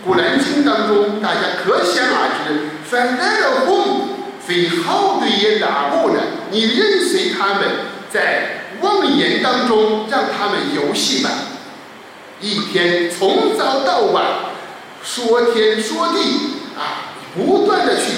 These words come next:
滔滔不绝地去说，没有人受不了了。好比古兰经当中又给我们来描述那些火域的居民，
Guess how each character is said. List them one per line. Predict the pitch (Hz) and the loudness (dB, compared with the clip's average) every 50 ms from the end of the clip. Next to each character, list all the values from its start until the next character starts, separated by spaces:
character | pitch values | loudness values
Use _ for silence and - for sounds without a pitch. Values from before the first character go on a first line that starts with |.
| - - | -4 0
滔 | 233 240 247 247 | 2 2 4 4
滔 | 240 240 247 240 240 240 | 2 2 0 0 0 0
不 | - 277 - | 0 0 0
绝 | 262 269 | 0 0
地 | - - - | 2 2 2
去 | - 226 - | 0 0 0
说， | - - - 285 294 302 302 302 - - - - - - - - - | 0 0 2 2 4 4 4 2 0 -2 -4 -6 -8 -10 -10 -6 -2
没 | - 359 - | 0 0 2
有 | - - 339 320 - - 208 | 2 2 2 2 2 2 2
人 | 196 190 196 190 196 196 190 - | 2 2 2 2 2 0 -2 -4
受 | - - 196 202 | -2 -2 0 0
不 | 202 - - | 0 -2 -2
了 | - 139 143 | -4 -4 -4
了。 | - - - - - - - - - - - - - - - - - - - - - - - - - - - - - - - - - - - - | -4 -6 -8 -8 -10 -12 -14 -16 -18 -18 -18 -20 -20 -20 -20 -20 -20 -20 -20 -20 -20 -20 -20 -20 -20 -20 -20 -20 -20 -20 -20 -20 -20 -20 -18 -16
好 | - - 170 170 170 - - - | -8 -4 0 0 2 2 2 0
比 | - - - - - - - - - - - - - - - - - - - - - - - - - - - | -2 -4 -6 -6 -8 -10 -12 -14 -16 -16 -18 -18 -18 -18 -20 -20 -20 -20 -20 -20 -20 -18 -18 -18 -18 -12 -4
古 | 214 240 240 | 0 2 2
兰 | 240 226 - - | 2 2 2 2
经 | 294 294 285 277 285 | 2 4 4 4 4
当 | 254 240 240 240 233 | 4 4 4 2 4
中 | 233 226 226 226 226 233 | 4 4 2 2 2 4
又 | 427 415 - - | 4 4 4 4
给 | - - | 4 2
我 | 269 254 | 2 2
们 | 247 240 240 | 2 2 2
来 | 202 - 180 180 - | 2 2 2 0 0
描 | - - - 185 | 0 0 0 0
述 | - - - - - - - 127 - - - - 202 | 0 0 0 0 -2 -2 -4 -6 -8 -12 -12 -6 -4
那 | 233 220 208 - | -2 0 0 0
些 | - - 202 190 190 196 196 196 196 - 196 190 - - - | 0 0 2 2 2 2 2 0 -2 -4 -6 -8 -8 -8 -4
火 | - - 247 240 240 233 233 240 | 0 2 4 4 4 4 4 4
域 | 240 240 214 - 233 | 4 2 2 2 2
的 | 214 - - | 2 2 0
居 | - - 254 262 | 0 -2 0 2
民， | 262 - 170 135 - - - - - - | 2 4 4 2 2 0 0 -2 -4 -8